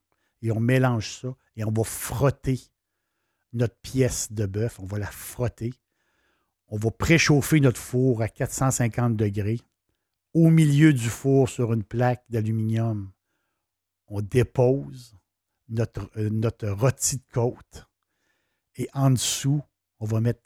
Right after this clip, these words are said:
quatre, cinq gousses d'ail. Puis on va asseoir notre côte de bœuf là.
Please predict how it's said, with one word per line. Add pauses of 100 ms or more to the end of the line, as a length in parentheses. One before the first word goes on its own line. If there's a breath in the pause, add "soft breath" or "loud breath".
quatre,
cinq
gousses
d'ail. (320)
Puis
on
va (340)
asseoir
notre
côte
de
bœuf
là.